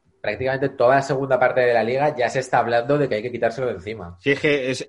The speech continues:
Speaker 2: no recuerdo que fuese muy traumático. Lo que sí recuerdo es que este se quería cargar también a Eto'o y no fue capaz y se lo cargó un año después.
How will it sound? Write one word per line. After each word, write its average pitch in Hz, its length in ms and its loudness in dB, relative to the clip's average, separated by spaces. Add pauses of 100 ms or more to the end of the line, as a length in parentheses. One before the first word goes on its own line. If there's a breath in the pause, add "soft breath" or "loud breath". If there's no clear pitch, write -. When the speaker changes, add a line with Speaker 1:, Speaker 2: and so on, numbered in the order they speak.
Speaker 2:
no 139 360 2
recuerdo 160 320 4
que 143 100 -2
fuese 131 240 -2
muy 123 120 2
traumático. 107 600 -2 (560 soft breath)
Lo 120 160 -2
que 120 80 0
sí 139 100 -4
recuerdo 156 320 2
es 170 80 0
que 139 220 2
este 135 200 -6
se 143 120 -8
quería 139 200 2
cargar 135 280 0
también 131 220 0
a 127 60 4
Eto'o 139 320 0
y 117 60 -8
no 120 100 -2
fue 127 140 -4
capaz 127 320 0
y 123 60 -4
se 110 100 -8
lo 107 60 -4
cargó 107 180 -2
un 107 80 -4
año 104 140 -4
después. 104 360 -6